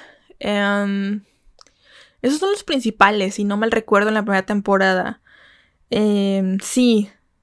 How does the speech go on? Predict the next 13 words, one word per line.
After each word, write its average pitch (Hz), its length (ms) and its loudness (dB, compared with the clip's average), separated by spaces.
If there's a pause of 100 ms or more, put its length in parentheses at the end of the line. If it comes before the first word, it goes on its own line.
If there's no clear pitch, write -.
(380)
son - 160 -6
los 285 140 -4
principales. - 800 -6 (640)
Sí, - 320 -6
muy 254 80 4
bien. - 160 2 (1200)
Entonces, 392 600 2 (540)
pues 381 160 8
transcurre 370 440 2
todo 359 180 -2
este 370 260 2
robo, 247 340 4
¿no? 196 320 -2